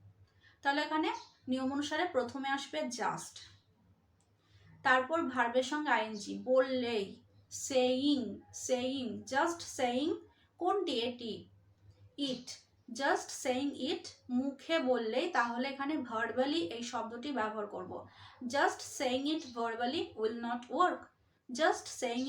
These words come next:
it verbally will not work, শুধু মুখে বললেই কাজ হবে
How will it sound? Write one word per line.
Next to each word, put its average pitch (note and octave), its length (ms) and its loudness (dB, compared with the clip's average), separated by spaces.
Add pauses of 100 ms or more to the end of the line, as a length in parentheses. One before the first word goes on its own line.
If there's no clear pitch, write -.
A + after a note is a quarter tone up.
it D4 80 -6 (120)
verbally A3+ 460 -2 (420)
will A#3+ 260 0
not A#3+ 140 0 (160)
work, E4+ 260 4 (280)
শুধু C4 200 -6 (100)
মুখে B3 300 -4
বললেই C4 340 0
কাজ B3+ 220 0
হবে D4 140 0